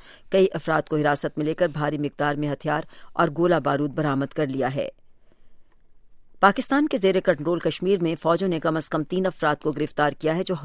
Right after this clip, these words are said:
ہیروئن اور بڑی مقدار میں بھارتی کرنسی سرحد پار لے جانے کی کوشش کر رہے تھے۔ اور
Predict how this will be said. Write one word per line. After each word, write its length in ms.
ہیروئن 320
اور 80
بڑی 220
مقدار 400
میں 120
بھارتی 280
کرنسی 420
سرحد 320
پار 160
لے 100
جانے 280
کی 100
کوشش 400
کر 120
رہے 140
تھے۔ 240
اور 220